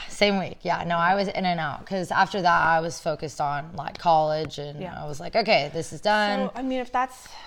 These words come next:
Speaker 2: second h-, back half of the spring?
Speaker 1: Yeah, so it's February.
Speaker 2: February. Okay, 'cause it's, like,
Speaker 1: Yeah.
Speaker 2: high school starts
Speaker 1: And
Speaker 2: before the
Speaker 1: yeah,
Speaker 2: break.
Speaker 1: yeah.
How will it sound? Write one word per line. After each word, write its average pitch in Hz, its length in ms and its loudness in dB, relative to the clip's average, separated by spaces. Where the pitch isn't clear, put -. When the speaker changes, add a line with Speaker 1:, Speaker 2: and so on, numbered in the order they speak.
Speaker 2:
second 226 280 -8
h-, - 180 -16
back 220 220 6
half 208 340 -4
of 180 300 -4
the 170 260 -6
spring? 208 1040 -8
Speaker 1:
Yeah, 165 120 0
so 208 140 0
it's 185 120 -2
February. 160 640 4
Speaker 2:
February. 165 460 -8
Okay, 190 380 -2
'cause 180 160 -10
it's, 175 160 -12
like, 175 100 -2
Speaker 1:
Yeah. - 80 -2
Speaker 2:
high 185 200 -10
school 175 200 -12
starts - 420 -10
Speaker 1:
And 170 300 -6
Speaker 2:
before 175 300 -8
the 190 60 -4
Speaker 1:
yeah, 190 80 2
Speaker 2:
break. 180 120 4
Speaker 1:
yeah. 135 120 -2